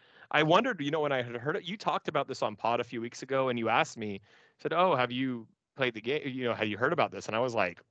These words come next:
"I have no idea what you're talking about." And I realized it was 'cause it was on PlayStation. I never had,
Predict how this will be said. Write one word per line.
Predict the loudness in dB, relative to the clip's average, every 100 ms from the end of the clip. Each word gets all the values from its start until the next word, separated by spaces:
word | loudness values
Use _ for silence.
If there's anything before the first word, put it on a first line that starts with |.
| -18
"I | -12
have | -6
no | -2
idea | -2 -2 -4
what | -6
you're | -6
talking | -2 0 0 -6
about." | -6 -6 -8 -16 -20 -20 -20 _ _ _ _ -2
And | 4 6
I |
realized | 6 8 6 4
it | 2
was | 0
'cause | 0 2
it | 2
was | 0
on | -2
PlayStation. | 0 -2 0 -4 -2
I | 0
never | 2 0
had, | 0